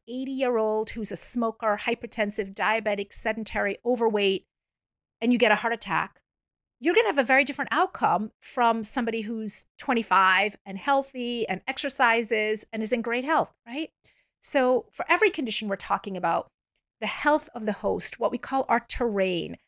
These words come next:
what does our soil look like? So I like the soil seed comparison when we think about terrain theory.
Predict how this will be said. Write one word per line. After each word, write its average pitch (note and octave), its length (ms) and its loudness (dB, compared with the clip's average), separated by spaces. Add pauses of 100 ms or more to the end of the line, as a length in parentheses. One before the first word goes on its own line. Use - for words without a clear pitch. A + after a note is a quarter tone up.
(160)
what B3+ 100 -6
does D#4+ 140 0
our C4 100 4
soil F#3+ 580 0
look - 160 -12 (140)
like? - 200 -12 (340)
So - 160 2
I B3+ 120 4
like D#4+ 180 2
the C#4 80 0
soil G#3 440 -2
seed A#3 420 -6
comparison - 640 -4
when F#3 80 -6
we F#3+ 80 -8
think G#3+ 180 -12
about G3 260 0
terrain G3 480 0
theory. E3 400 0